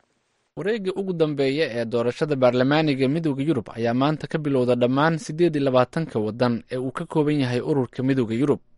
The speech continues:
In ka badan afar boqol oo milyan oo ruux ayaa isu diiwaan geliyey inay codadkooda ka dhiibtaan si ay u soo doortaan xubnaha baarlamaanka Yurub oo gaaraya toddoba boqol koob iyo konton.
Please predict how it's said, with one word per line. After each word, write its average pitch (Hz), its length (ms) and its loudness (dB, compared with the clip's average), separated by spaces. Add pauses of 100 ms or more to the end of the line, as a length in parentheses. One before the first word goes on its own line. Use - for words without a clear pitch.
(500)
In 214 140 2
ka - 160 0
badan 180 340 4
afar 180 300 0
boqol 147 400 0
oo 143 80 -4
milyan 139 500 2
oo 110 220 0
ruux 120 220 0 (100)
ayaa 127 240 0
isu 190 160 -6
diiwaan 147 400 2
geliyey 123 480 -2
inay 143 240 0
codadkooda 131 560 0
ka - 160 -4
dhiibtaan 139 480 -2 (260)
si - 160 -12
ay 185 140 0
u 208 120 -4
soo 185 200 0
doortaan 135 560 0
xubnaha 156 400 -2
baarlamaanka 131 720 0
Yurub 156 240 -2
oo 127 160 -2
gaaraya 127 480 2 (240)
toddoba 147 320 -2
boqol 127 400 -2
koob 147 240 -2
iyo 113 160 -6
konton. 113 400 -4